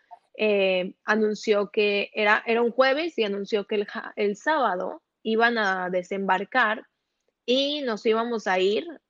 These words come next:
nos íbamos a alejar de Port Canaveral por unas dos o tres semanas, íbamos a estar como cerca y no se iba a subir ningún guest,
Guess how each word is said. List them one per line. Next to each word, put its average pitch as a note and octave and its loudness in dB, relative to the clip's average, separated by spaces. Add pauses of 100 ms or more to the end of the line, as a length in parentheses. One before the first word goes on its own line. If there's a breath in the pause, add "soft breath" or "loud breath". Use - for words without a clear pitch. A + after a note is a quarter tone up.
(100)
nos G3 -6
íbamos G#3+ -2
a G3 0
alejar F3+ 2
de G#3 0
Port G3 -2
Canaveral G#3 -2 (760 soft breath)
por A3+ 4
unas A3+ -2
dos A#3+ -2
o A#3 -6
tres G#3 -8
semanas, G3 -10
íbamos G3+ -4
a F#3 -4
estar F#3 -2
como G3 -8 (100)
cerca G3 -4 (1120)
y A#3+ 4
no G#3+ 0
se F#3+ -2
iba G3 4
a G3 -2
subir E3+ -2
ningún F3+ -4
guest, - 0